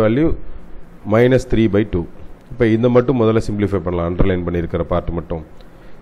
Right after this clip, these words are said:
Simplify பண்ணா இது வந்து two plus one by two-ன்னு வரும், minus three by two. இப்ப இதை ரெண்டையும் simplify பண்ணோம்னா, three by two minus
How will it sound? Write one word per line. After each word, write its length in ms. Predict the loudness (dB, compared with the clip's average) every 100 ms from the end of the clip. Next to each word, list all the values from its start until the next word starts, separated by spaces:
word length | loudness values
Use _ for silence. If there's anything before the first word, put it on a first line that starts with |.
| -4
Simplify 360 | 0 2 2 2 0
பண்ணா 220 | -2 -2 -2 0
இது 80 | 2 2
வந்து 220 | 2 2 2 0 -12 -4 0
two 100 | 2 2
plus 200 | 2 2 2 0
one 120 | 2 2
by 100 | 2 2
two-ன்னு 260 | 0 2 2
வரும், 240 | 2 0 -2 -4
minus 260 | -2 -2 2
three 160 | 2 2
by 80 | 0 0
two. 100 | -4 -6 -10 -12 -14 -18 -18 -18 -2
இப்ப 120 | 2 4
இதை 120 | 6
ரெண்டையும் 320 | 6 6 4 2
simplify 340 | 0 2 2 2
பண்ணோம்னா, 340 | -2 0 0 4
three 180 | 4 4 4
by 100 | 4 4 2
two 140 | 2 2 4
minus 300 | 4 4